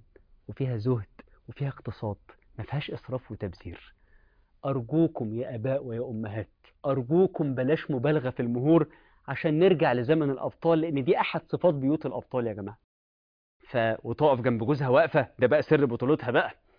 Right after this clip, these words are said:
سر بطولتها بقى، إنها تقف جنب جوزها وتدعمه وتعينه على طاعة ربنا سبحانه وتعالى وعلى الجهاد وعلى خدمة الدين.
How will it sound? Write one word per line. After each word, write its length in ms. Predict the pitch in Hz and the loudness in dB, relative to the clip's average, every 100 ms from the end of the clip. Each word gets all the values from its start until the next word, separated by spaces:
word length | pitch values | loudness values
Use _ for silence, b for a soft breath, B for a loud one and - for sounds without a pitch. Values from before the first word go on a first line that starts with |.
| _ _ _ | _ _ _
سر 220 | 170 175 | 4 4
بطولتها 440 | 135 135 170 165 131 | 4 2 2 2 2
بقى، 300 | 175 143 - _ _ _ - | 2 0 -8 _ _ _ -12
إنها 140 | 110 107 | -10 -2
تقف 240 | 185 123 | -2 0
جنب 220 | 123 117 | -2 -2
جوزها 320 | 117 165 160 | 0 2 0
وتدعمه 680 | 123 139 127 143 - 202 196 151 | -2 -4 -4 -6 -4 -4 -2 -2
وتعينه 600 | 151 180 190 240 208 143 | -6 -6 -4 0 0 0
على 200 | 151 135 | -4 -8
طاعة 260 | 202 156 - | -8 -10 -6
ربنا 320 | 135 117 180 | -6 -4 -4
سبحانه 300 | - 135 175 | -6 -8 -6
وتعالى 260 | 175 185 180 B | -4 -2 -2 B
وعلى 240 | 147 139 202 | -2 0 2
الجهاد 440 | 175 165 160 214 | 2 2 2 0
وعلى 220 | 185 143 | 0 0
خدمة 280 | 147 196 185 135 | 0 -2 -2 -4
الدين. 340 | 113 165 | 0 2